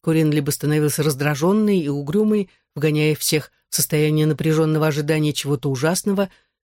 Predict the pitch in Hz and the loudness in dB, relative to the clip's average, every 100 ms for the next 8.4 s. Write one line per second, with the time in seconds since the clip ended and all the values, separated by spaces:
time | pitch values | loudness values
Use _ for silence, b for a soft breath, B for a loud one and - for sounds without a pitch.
0 | _ 190 220 196 214 - 196 175 175 165 | _ 0 2 2 0 0 0 2 2 0
1 | - 139 117 _ 151 _ _ _ _ _ | -2 -6 -6 _ -20 _ _ _ _ _
2 | _ _ _ _ _ - 240 151 147 165 | _ _ _ _ _ -2 -2 0 -2 -2
3 | 147 131 - 139 - 127 143 - _ _ | -2 -4 -6 -10 -10 -12 -12 -20 _ _
4 | _ _ _ - - 233 254 214 196 - | _ _ _ -8 -2 0 2 2 2 0
5 | 190 214 233 214 185 208 214 190 196 175 | 0 2 2 2 2 0 2 0 -2 0
6 | 180 196 196 - 214 - 135 131 127 _ | 2 2 0 -2 -2 -2 -2 -2 -6 _
7 | _ _ _ - 147 - 147 160 151 135 | _ _ _ -8 -4 -2 0 0 0 0
8 | 151 226 190 139 | 0 0 0 -4